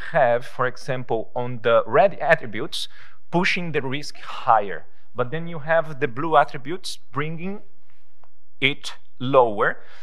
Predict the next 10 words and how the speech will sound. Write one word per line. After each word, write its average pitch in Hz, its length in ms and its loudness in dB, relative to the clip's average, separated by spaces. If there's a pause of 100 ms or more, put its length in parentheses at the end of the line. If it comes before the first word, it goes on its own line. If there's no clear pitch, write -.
(120)
so 139 580 0
you 147 160 -2
can 175 240 -4
understand 156 520 -4
exactly 139 640 -2 (120)
what 143 320 8
it's 196 200 -2
happening 135 680 -2
in 113 140 -4
there, 98 340 0